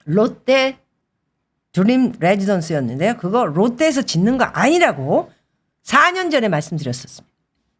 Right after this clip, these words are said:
제 말이 맞죠? 타이틀 걸고 사기치는 겁니다. 그래서 큰 회사에서 잘 손 안 됩니다. 큰 회사에서 손댄 거는 지금 강원도의 삼성물산에서 진 거하고 현대에서 진 C마크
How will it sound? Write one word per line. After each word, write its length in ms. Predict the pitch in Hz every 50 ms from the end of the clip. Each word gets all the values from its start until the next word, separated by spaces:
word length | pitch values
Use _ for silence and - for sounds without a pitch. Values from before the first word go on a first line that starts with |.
| _ _
제 80 | _ 160
말이 200 | 175 185 190 196
맞죠? 460 | 196 180 160 160 226 262 320 339 - _ _ _ _ _ _ _ _ _ _ _ _ _ _ _ _ _ _ _
타이틀 680 | - 214 220 220 214 220 - 262 285 330 339 339 -
걸고 680 | _ - 170 180 180 180 170 160 147 156 196 277 311 - _ _ _ _ _ _ _ _ _
사기치는 640 | _ - - - 359 339 359 330 - - - 214 156 131
겁니다. 300 | 123 - 117 - _ _ _ _ _ _ _ _ _ _ _ _ _ _ _ _ _ _ _ _ _ _ _
그래서 520 | - 143 160 165 185 254 330 349 339 - _ _ _
큰 220 | _ - 330 330 311
회사에서 560 | 277 226 214 214 214 180 175 170 202 247 269
잘 220 | - - 165 180 190
손 180 | 190 233 240
안 140 | 220 165 147
됩니다. 440 | 143 185 190 160 113 110 120 117 110
큰 160 | - - 277 294
회사에서 420 | 294 285 262 277 262 254 240 240
손댄 400 | 240 - 233 220 202 196 175 160
거는 380 | 151 147 180 247 320 349 339 - _ _ _ _ _ _ _ _ _ _
지금 240 | _ 208 208 233 226
강원도의 560 | 220 190 165 180 185 190 180 185 190 202 226
삼성물산에서 1000 | 220 - - 339 349 339 330 311 302 254 196 160 160 180 156 156 151 135 151 151
진 220 | 139 - 147 143
거하고 560 | 123 123 117 117 123 127 127 202 285 339 359 - _ _ _
현대에서 680 | - - 339 349 349 330 320 302 269 240 196 185 165 156
진 540 | 160 - - - 156 156 127 113 147 226 277
C마크 840 | - - - 294 294 294 277 233 175 131 135 156 160 117 101 -